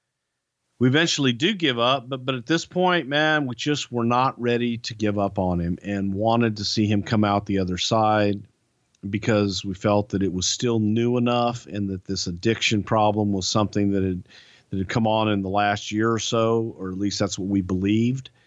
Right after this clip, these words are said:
and thought if we could just get him in, that it's gonna be the help that he needs.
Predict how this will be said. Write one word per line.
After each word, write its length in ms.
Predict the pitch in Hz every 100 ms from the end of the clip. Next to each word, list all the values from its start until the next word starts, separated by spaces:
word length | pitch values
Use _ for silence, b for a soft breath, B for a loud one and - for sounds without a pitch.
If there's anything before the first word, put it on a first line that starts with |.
| b b b b b _ _
and 160 | 101 92
thought 220 | 107 104
if 120 | -
we 80 | 101
could 140 | 92
just 320 | - 110 101
get 180 | - 110
him 140 | 104 110
in, 560 | 117 104 98 95 95 - -
that 400 | 95 101 98 92 _ _
it's 160 | 90 -
gonna 160 | 101
be 140 | 95 95
the 100 | 92
help 280 | 104 101 101
that 100 | 104
he 100 | 110
needs. 540 | 131 135 117 - -